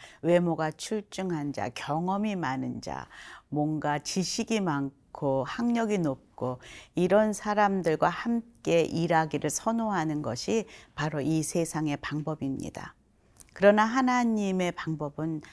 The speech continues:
전혀 다릅니다. 그런 것 상관하지 않고 하나님께서 부르실 때의 믿음으로 "네, 예스", 곧 그렇게 시-, 순종하며 반응하는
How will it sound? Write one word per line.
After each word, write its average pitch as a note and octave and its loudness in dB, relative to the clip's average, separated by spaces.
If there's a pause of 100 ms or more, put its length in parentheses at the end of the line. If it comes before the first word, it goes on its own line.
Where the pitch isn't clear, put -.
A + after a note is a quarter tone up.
(180)
전혀 E3+ -2
다릅니다. D#3 -4 (840)
그런 F3 4
것 D#3+ 2
상관하지 F#3 -2
않고 D3+ -4 (400)
하나님께서 C4 6 (100)
부르실 G3+ 0
때의 E3+ 2
믿음으로 D#3+ 2 (380)
"네, D3+ 2 (120)
예스", F3 0 (380)
곧 - 0 (220)
그렇게 G3+ 0
시-, - -8 (360)
순종하며 A#3+ 4
반응하는 D#3+ 2